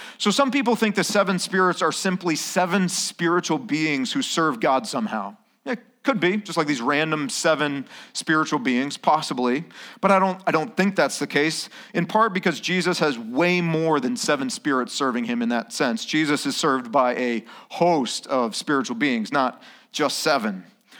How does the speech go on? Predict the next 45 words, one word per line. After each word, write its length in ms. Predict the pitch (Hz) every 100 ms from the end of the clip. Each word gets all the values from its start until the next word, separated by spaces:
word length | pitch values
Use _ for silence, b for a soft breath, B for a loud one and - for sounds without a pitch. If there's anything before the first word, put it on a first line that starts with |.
| B B
Some 220 | - 233 220
people 240 | 247 190
think 220 | 196 190
the 60 | 160
seven 280 | 202 180 165
spirits 420 | - 180 175 160
here 160 | 180
refer 300 | 147 143 175
to 60 | 160
the 100 | 139
seven 320 | - 175 156 -
angels 500 | 190 202 190 151 127
or 60 |
the 80 | 135
messengers 540 | 139 175 185 151 135 123
that 60 |
we've 160 | 143 131
been 140 | 127
reading 240 | 143 165 139
about 300 | 123 120 123
who 80 |
served 340 | 147 180 175 139
Jesus 400 | 151 160 151 139
by 160 | -
serving 440 | 127 - 165 151 147
these 260 | 139 123 B B
seven 380 | - 180 160 170
specific 540 | - - 147 160 151
churches 440 | 113 165 151 139 113
mentioned 500 | 143 131 143 127 123
in 180 | 143 131
this 160 | 123 185
letter, 280 | 190 160 B B B
but 120 | 160
I 100 | 190
don't 180 | 190 -
think 180 | 180
that's 200 | 170 147
who 80 | -
these 160 | 147 143
seven 240 | 160 135
spirits 420 | 131 - 165 160
are 220 | 143 123 - -
either, 400 | 214 226 156 147
because 440 | 131 147 147 127